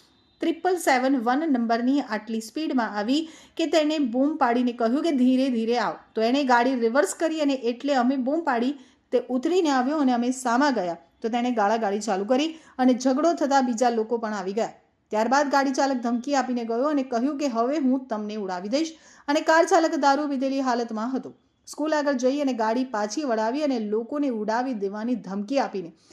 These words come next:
જ્યાં બધા ઊભા હતા તેમની ઉપર ગાડી ચડાવી દીધી અને બાજુમાં પાર્ક કરેલા બાઇક ઉપર પણ ગાડી ચડાવી દીધી હતી.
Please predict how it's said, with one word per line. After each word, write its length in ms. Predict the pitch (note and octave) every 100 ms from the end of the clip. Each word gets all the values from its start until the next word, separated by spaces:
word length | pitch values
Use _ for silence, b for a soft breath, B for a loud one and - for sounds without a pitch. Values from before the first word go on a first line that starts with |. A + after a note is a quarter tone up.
| b b
જ્યાં 480 | F#3 G#3 C#4+ E4+ C4
બધા 360 | A3+ G#3+ B3+ D4
ઊભા 280 | B3 B3+
હતા 180 | A#3+ C4
તેમની 300 | C#4 C#4+ C4+
ઉપર 260 | B3+ A#3+ A#3+
ગાડી 320 | G#3+ G3 A3+
ચડાવી 420 | A3 G3+ F3+ F#3+
દીધી 280 | A3 C4+ F#3+ B B B
અને 140 | A3+ A3+
બાજુમાં 460 | A#3 C4 E4 E4+
પાર્ક 300 | D4 C4+ C#4
કરેલા 380 | C#4+ C4 C4 C4
બાઇક 380 | A3+ G#3+ B3+ C4+
ઉપર 240 | B3+ A3+
પણ 240 | A3 C4+ C4+
ગાડી 260 | A#3 G#3
ચડાવી 380 | G#3+ G#3+ F#3+ F#3
દીધી 240 | G3 A3 C#4
હતી. 240 | C4